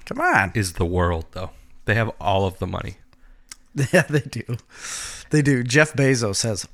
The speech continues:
Speaker 1: literally all the money.
Speaker 2: They, they have it all. I mean, you
Speaker 1: Literally richest man in the world.
Speaker 2: Like, Netflix is one of the, um, highest performing stocks of all time, but I don't think they have anything even in comparison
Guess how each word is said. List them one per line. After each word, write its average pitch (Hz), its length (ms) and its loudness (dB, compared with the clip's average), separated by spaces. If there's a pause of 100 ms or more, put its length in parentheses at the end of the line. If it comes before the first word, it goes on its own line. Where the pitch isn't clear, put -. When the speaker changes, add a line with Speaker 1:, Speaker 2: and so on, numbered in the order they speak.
Speaker 1:
literally 123 800 4
all 117 160 4
the 110 100 0
money. 104 300 -4
Speaker 2:
They, 143 180 4
they 131 220 2
have 151 320 4
it 143 80 6
all. 143 360 4
I 113 60 2
mean, 135 240 4
you 139 200 4
Speaker 1:
Literally 240 880 2 (260)
richest 139 400 2
man 123 160 2
in 120 100 0
the 110 80 -2
world. 82 300 -10 (360)
Speaker 2:
Like, 117 180 4
Netflix 113 520 4
is 92 140 -2
one 90 160 2
of 90 140 0
the, 87 420 0
um, 92 300 -4
highest 90 380 2
performing 87 440 -4
stocks - 440 -4
of 95 100 -4
all 90 120 0
time, 107 480 0 (640)
but 98 160 2
I 101 80 2
don't 104 240 2
think 101 140 -2
they 87 100 0
have 87 160 0 (140)
anything 101 480 0
even 90 220 -2
in 85 120 -4
comparison 90 960 0